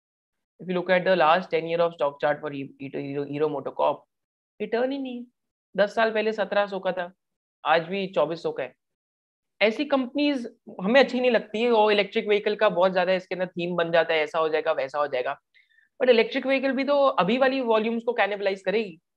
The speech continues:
right? So such type of companies I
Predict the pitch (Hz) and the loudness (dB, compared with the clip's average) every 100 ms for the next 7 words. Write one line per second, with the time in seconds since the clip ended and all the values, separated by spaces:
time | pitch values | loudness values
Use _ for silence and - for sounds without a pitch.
0 | _ 320 202 226 _ _ _ _ _ - | _ -4 -4 -4 _ _ _ _ _ -6
1 | 320 - _ _ - 220 302 302 302 294 | -4 -4 _ _ -20 0 0 2 0 2
2 | 302 302 254 247 302 269 220 | -2 -2 -2 -2 -4 2 4